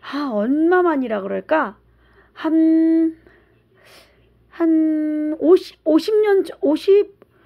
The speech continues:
오십 년도 전에 먹었던 기억인 것 같아요, 이 맛은.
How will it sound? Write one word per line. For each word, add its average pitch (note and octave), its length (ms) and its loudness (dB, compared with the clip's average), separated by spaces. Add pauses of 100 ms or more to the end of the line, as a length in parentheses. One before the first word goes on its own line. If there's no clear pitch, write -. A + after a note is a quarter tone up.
(320)
오십 F4 300 2
년도 G4+ 280 -2
전에 C4+ 340 2
먹었던 B3 500 0
기억인 G#3+ 520 -8
것 F#3+ 100 -6
같아요, F3+ 320 -8
이 G#3 160 -4
맛은. A3+ 540 -4